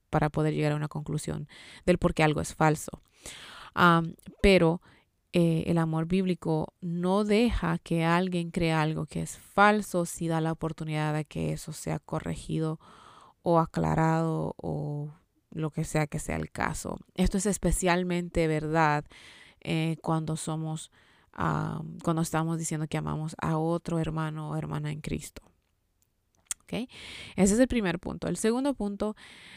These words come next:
eh, que vamos a hacer es que, eh, el amor secular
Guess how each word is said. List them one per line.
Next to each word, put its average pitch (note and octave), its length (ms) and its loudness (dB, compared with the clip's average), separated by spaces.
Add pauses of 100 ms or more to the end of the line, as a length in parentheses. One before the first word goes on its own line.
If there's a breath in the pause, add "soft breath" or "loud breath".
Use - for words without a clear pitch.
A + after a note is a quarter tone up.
(160 loud breath)
eh, E3+ 520 4
que F3 100 2
vamos E3 240 2
a G#3+ 60 2
hacer F3 340 0 (400)
es F3 420 4
que, D#3+ 500 2 (680)
eh, D#3+ 240 2 (180)
el F3+ 160 6
amor F#3 380 2
secular E3+ 960 2